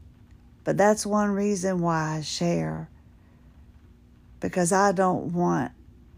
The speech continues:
another young mother. I'm not a young mother. I'm an old mother. But I want to be able to hopefully help another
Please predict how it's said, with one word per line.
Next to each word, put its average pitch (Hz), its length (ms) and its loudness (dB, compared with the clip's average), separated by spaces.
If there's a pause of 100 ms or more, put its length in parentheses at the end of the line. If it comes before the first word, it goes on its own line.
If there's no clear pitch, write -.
(1800)
another 180 540 4
young 165 460 2
mother. 156 540 2 (180)
I'm 175 200 6
not 175 180 8
a 170 60 4
young 175 360 8
mother. 151 260 2
I'm 175 180 6
an 160 80 4
old 180 380 8
mother. 156 460 0 (400)
But 175 300 4 (1400)
I 190 120 6
want 190 340 2
to - 80 -18
be 190 160 2
able 180 220 0
to 170 120 2
hopefully 180 480 0
help 175 480 0 (880)
another 185 680 2